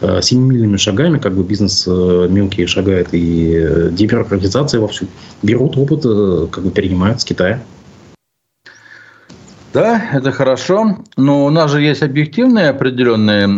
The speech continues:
Speaker 2: э, цифры. Ну, например, численность занятых в малом предпринимательстве, э, численность, эм, самих малых предприятий,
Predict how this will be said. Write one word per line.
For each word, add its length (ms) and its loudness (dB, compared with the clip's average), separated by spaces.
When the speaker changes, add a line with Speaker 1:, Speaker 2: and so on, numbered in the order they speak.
Speaker 2:
э, 40 -10
цифры. 440 -2
Ну, 180 2
например, 420 0
численность 720 0
занятых 600 -2
в 20 -6
малом 340 0
предпринимательстве, 1120 -4
э, 420 -4
численность, 800 -2
эм, 1200 0
самих 580 0
малых 380 0
предприятий, 580 -2